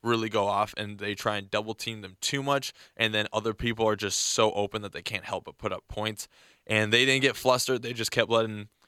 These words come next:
Davis and Cousins do their thing and were, uh, were dedicated to, if they were gonna lose, it was gonna be two guys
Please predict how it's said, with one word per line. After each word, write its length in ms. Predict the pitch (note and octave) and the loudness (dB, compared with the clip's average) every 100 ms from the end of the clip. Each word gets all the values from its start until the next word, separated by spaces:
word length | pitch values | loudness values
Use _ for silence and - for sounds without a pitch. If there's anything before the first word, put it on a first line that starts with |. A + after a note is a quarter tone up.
| _ - | _ 2
Davis 420 | B2 B2+ B2 A#2 | 4 6 4 2
and 140 | A#2 A2 | -2 0
Cousins 420 | B2 A#2 A#2+ A2 | 2 2 0 0
do 140 | A#2+ | 2
their 140 | A2+ G#2+ | 2 2
thing 340 | - A#2 A2+ | 2 0 0
and 320 | G#2+ G#2 G2+ - _ _ _ | -4 -4 -6 -18 _ _ _
were, 280 | A2+ A2 G#2 | -2 2 2
uh, 260 | G#2 G#2 G2+ | 2 0 -2
were 180 | - A#2+ | 0 0
dedicated 640 | A2 B2+ B2 A#2+ A#2+ A#2 G#2 | 4 2 2 0 -2 -2 0
to, 320 | G#2+ G#2 G#2 - | 0 2 -2 -4
if 100 | G#2+ | -2
they 140 | A#2 | 0
were 80 | A#2 | 0
gonna 160 | A2+ | -2
lose, 320 | G#2+ A2 G#2+ G2+ | -2 0 -2 -4
it 80 | |
was 120 | G#2 G#2 | -6 -6
gonna 140 | A2 | -10
be 120 | G#2 | -12
two 240 | - - A2 | -6 -4 0
guys 460 | G#2+ G#2 G2+ - | 0 0 -2 -6